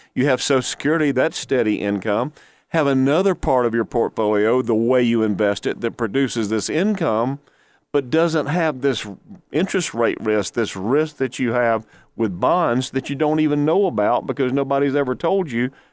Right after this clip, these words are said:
how much risk you're gonna have with bonds if you go to sell 'em before they mature. So we need to cover all this when we set up an investment portfolio for your retirement.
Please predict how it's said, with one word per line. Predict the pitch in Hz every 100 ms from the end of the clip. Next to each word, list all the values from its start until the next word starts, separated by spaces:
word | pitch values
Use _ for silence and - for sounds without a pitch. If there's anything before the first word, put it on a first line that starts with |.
| _
how | 143
much | 135 123 -
risk | 123 127 117
you're | 117 107
gonna | 113 110
have | 117 107
with | 101
bonds | 101 120 127
if | 107
you | 127
go | 127 123
to | 123
sell | - 170 170
'em | 104 - _ _
before | 135 117 113
they | 117
mature. | 117 127 - 185 - - _ _ _
So | - 165
we | 147 143 147
need | 143 160 185 151
to | 139
cover | - 202 196 160 -
all | 113 104
this | 95 87 98 - - _ _ -
when | 175 160
we | 156
set | - 120 107
up | 113 127 - _ _ _ _ _
an | 135
investment | 143 120 120 120 127 -
portfolio | 131 127 147 165 139 120
for | 127 120
your | 131
retirement. | 139 147 175 175 101